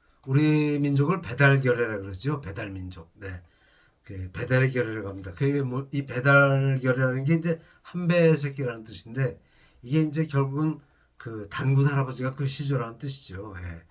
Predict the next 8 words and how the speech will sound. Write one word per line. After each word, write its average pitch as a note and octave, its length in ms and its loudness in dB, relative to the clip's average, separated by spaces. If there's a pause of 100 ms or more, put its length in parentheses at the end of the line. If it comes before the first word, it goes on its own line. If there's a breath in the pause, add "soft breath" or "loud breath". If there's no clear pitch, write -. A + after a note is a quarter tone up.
(280 soft breath)
그래서 C#3 400 -2 (520 soft breath)
우리 C3+ 920 2
자손, - 340 -8
우리는 C#3 380 2
모두 C#3 280 -2
단군 B2 360 -6
할아버지 B2 400 -2
자손이라고 A2+ 800 -10